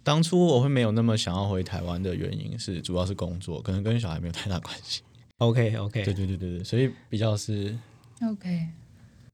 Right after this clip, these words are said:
Speaker 2: 了解。会，会这样问，其实是因为像我身边的朋友比较多是华人啊，因为我，我，我也有一阵子没有待在台湾，都是华人居多哦。那他们就会想象觉得说，嗯，华人或者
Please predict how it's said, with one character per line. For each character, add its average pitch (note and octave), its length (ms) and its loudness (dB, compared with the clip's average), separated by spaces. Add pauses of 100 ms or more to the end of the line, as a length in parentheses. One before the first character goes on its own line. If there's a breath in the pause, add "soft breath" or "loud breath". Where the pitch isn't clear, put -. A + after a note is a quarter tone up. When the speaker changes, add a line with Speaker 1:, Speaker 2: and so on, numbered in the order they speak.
(200)
Speaker 2:
了 G#2+ 200 4
解。 G#2+ 160 0 (120)
会， G#3+ 160 8
会 A#3 120 10
这 A3 120 10
样 F3+ 120 10
问， E3+ 160 12
其 D3+ 220 6
实 E3 80 2
是 F#3+ 60 6
因 F#3 100 10
为 E3 180 8 (140)
像 F3+ 220 8
我 G2 400 2
身 C#3+ 180 4
边 D3 100 8
的 B2 40 4
朋 A#2+ 100 4
友 G#2+ 80 0
比 G#2 100 -4
较 G#2 80 -2
多 A2+ 160 0
是 B2+ 100 2
华 F#2 320 -4
人 F#2 240 -2
啊， - 120 -12 (140)
因 C#3+ 100 4
为 C#3 80 8
我， G#2 160 4 (180)
我， A#2 220 0
我 C3 160 4
也 A2 220 4
有 A2 60 6
一 A#2 40 6
阵 B2+ 160 8
子 A2+ 60 4
没 G#2+ 120 4
有 G#2 60 2
待 G2+ 100 0
在 G2+ 80 0
台 F#2 200 -6
湾， F2+ 160 -2
都 A#2+ 100 0
是 C3 60 2
华 F#2+ 240 -4
人 F2+ 200 -4
居 G2 180 -8
多 F2+ 340 -6
哦。 - 100 -8
那 G#2+ 180 -4 (580 loud breath)
他 - 100 0
们 A#3 120 4
就 F3+ 120 8
会 F#3 160 8
想 G#2 240 6
象 B2 260 6
觉 G#2+ 160 0
得 G#2 160 0
说， G2+ 380 -2 (360)
嗯， F#2+ 360 -4
华 B2 180 4
人 C#3+ 100 8
或 E3 140 8
者 D#3 80 6